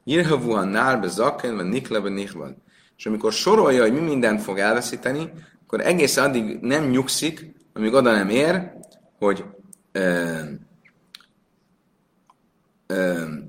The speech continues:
"És fiatalokat teszek fejedelmikül, és gyermeket fognak uralkodni rajtuk." Mi ez a tizennyolc dolog, amit felsorol?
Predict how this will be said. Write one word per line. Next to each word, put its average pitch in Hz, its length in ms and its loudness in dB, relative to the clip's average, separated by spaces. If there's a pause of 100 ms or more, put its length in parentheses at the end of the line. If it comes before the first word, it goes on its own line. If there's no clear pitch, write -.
(920)
"És - 200 -6
fiatalokat 101 640 4
teszek 107 300 0
fejedelmikül, 120 840 0
és 104 140 -2
gyermeket 85 520 -2
fognak 98 460 -6
uralkodni 98 480 -4
rajtuk." 87 480 -6 (1120)
Mi 110 120 2
ez 127 100 6
a 107 80 0
tizennyolc 104 760 2 (100)
dolog, 92 460 -2
amit 87 220 -6
felsorol? 92 880 -10